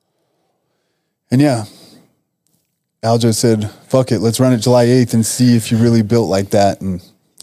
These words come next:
Sean O'Malley said, "I ain't. See you August nineteenth."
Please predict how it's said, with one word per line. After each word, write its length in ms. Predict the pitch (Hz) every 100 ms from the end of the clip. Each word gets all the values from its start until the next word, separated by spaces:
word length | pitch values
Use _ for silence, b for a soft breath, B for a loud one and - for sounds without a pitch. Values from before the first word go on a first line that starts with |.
| - -
Sean 200 | 104 95
O'Malley 320 | 92 90 95
said, 320 | 98 90 90 - -
"I 120 | 98
ain't. 400 | 92 101 92 -
See 140 | - 104
you 140 | 98
August 280 | 98 92 -
nineteenth." 580 | 95 80 - 92 85